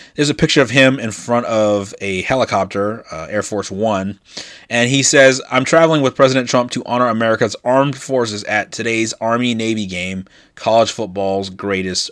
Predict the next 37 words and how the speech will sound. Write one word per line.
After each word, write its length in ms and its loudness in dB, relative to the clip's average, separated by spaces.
rivalry." 720 -4
And 120 0
so 180 6
it's 100 0
kind 180 2
of 100 0
interesting 580 2
when 100 2
you 120 0
have 640 -2
somebody 380 -4
like 140 -2
John 500 -4
Ratcliffe, 840 -4
because, 640 0
you 60 -6
know, 120 -2
the 100 -6
D 220 -2
N 80 -2
I, 220 -2
the 60 -4
Director 280 0
of 60 -4
National 320 -2
Intelligence, 520 -6
you 60 -6
know, 60 -4
he's 180 -2
pretty 200 -4
much 280 -2
an 140 -4
intelligence, 560 2
he's 220 0
the 100 -2
top 320 0
dog. 420 2